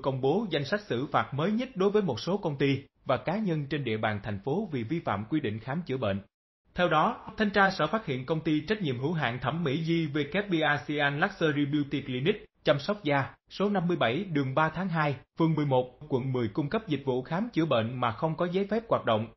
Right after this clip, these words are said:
Ngoài ra, công ty này đã quảng cáo các sản phẩm hàng hóa dịch vụ đặc biệt mà không được cơ quan nhà nước có thẩm quyền xác nhận nội dung trước khi thực hiện quảng cáo theo quy định.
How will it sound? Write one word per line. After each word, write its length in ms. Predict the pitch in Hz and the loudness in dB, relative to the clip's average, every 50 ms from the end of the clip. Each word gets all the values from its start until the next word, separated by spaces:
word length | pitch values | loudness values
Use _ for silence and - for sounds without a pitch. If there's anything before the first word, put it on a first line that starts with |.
| _ _ _ _ _ _ _ - | _ _ _ _ _ _ _ -2
Ngoài 160 | 131 123 123 | 0 0 2
ra, 300 | 117 135 131 131 131 - - _ _ _ - | 2 2 2 2 2 -2 -6 _ _ _ 0
công 140 | - - 220 | 0 2 2
ty 120 | 226 220 | 2 2
này 320 | 180 170 156 151 139 - - | 4 4 4 4 2 0 0
đã 120 | - 165 | 0 2
quảng 240 | 160 - 147 147 196 190 | 4 4 4 4 4 4
cáo 140 | 214 226 247 | 4 4 4
các 180 | - 240 240 | 2 0 0
sản 200 | - 143 135 170 - | 0 0 -2 0 0
phẩm 160 | 127 123 165 | 0 -2 0
hàng 240 | 160 147 131 113 110 - | -2 -2 -2 -2 -2 -2
hóa 100 | 180 220 | -2 0
dịch 220 | 196 160 - - | 0 -2 -2 0
vụ 140 | 143 131 139 | 0 2 2
đặc 140 | 143 139 139 - | 2 0 0 0
biệt 240 | 135 131 135 - - | 0 0 0 0 0
mà 120 | 151 131 | 0 0
không 240 | - - 196 190 170 | 2 2 0 2 2
được 140 | 143 120 - | 0 0 2
cơ 120 | 165 156 143 156 | 2 2 4 4
quan 160 | 143 143 135 | 2 2 2
nhà 120 | 139 123 | 0 0
nước 200 | 120 143 214 - - | 2 0 0 0 0
có 100 | - - | -2 0
thẩm 200 | - 143 131 180 - | 0 0 -2 0 0
quyền 180 | 160 135 123 | 0 0 0
xác 180 | 113 - 220 214 | 0 0 0 2
nhận 200 | 180 135 127 131 | 0 0 0 0
nội 160 | 135 135 135 135 | 0 0 2 2
dung 200 | 151 139 139 139 | 0 0 0 -2
trước 120 | 220 220 - | -4 -2 0
khi 120 | 175 147 | -2 -2
thực 160 | - 131 - | -2 -2 -4
hiện 180 | - 117 110 110 | -4 -4 -4 -2
quảng 220 | - 113 117 156 | 0 0 0 0
cáo 240 | - 151 143 175 196 | -2 -2 0 0 -2
theo 180 | 196 156 131 113 | -2 -2 -2 -2
quy 140 | - 127 113 | -2 0 0
định. 180 | 110 104 104 | 0 0 0